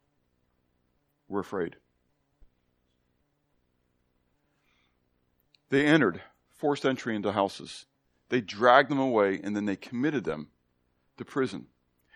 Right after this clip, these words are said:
Now, I want you to think about this for a moment, that they delivered them over to the prisons. They committed them to the prisons. Do you know why they did that? 'Cause they didn't have the authority to kill.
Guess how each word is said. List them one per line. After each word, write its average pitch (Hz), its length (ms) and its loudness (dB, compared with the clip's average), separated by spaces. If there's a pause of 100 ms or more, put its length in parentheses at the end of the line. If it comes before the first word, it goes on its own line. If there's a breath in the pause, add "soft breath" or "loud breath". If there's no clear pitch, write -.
(160 soft breath)
Now, 131 120 8
I - 20 10
want 180 220 4
you 180 60 0
to 135 40 -4
think 196 160 -2
about 185 140 2
this - 100 -14
for - 140 -4
a - 20 -4
moment, 101 300 -2
that 107 100 -14
they 117 100 0
delivered 131 520 -2
them 123 160 0
over 107 320 2 (320 soft breath)
to 127 80 -8
the 110 80 -4
prisons. 98 380 -4
They 104 100 -6
committed 127 360 -2
them 107 180 -4
to 98 60 -4
the 92 60 -6
prisons. 90 520 -8 (260)
Do 175 80 -8
you 208 40 0
know 247 60 8
why 226 160 8
they 180 100 2
did 135 180 -2
that? 139 200 2 (2500)
'Cause 143 140 -2
they 151 80 2
didn't 180 380 0
have 160 280 6
the 151 80 0
authority 147 420 0
to 127 60 -4
kill. - 380 -4